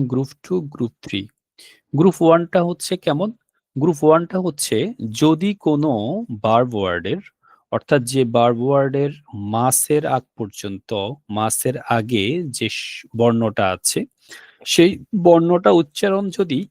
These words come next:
ই এর মতো হয়, কিসের মতো হয়? হয় ই, ই, ই এর মতো। তখন এটাকে আমরা ই লাইন বলবো। এটা হচ্ছে গ্রুপ ওয়ান।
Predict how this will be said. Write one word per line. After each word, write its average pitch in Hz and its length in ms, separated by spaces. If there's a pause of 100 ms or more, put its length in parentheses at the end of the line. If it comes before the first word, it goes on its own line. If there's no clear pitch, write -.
(140)
ই 196 100 (120)
এর 147 120
মতো 95 300
হয়, 80 240 (120)
কিসের 165 280
মতো 160 220
হয়? 214 200 (600)
হয় 196 200 (260)
ই, 151 120 (160)
ই, 123 140 (640)
ই 139 160
এর 120 140
মতো। - 260 (1600)
তখন 175 300
এটাকে 147 320
আমরা 127 240 (220)
ই 160 140
লাইন 117 320
বলবো। 87 320 (680)
এটা 113 180
হচ্ছে 139 260
গ্রুপ 127 340
ওয়ান। 87 320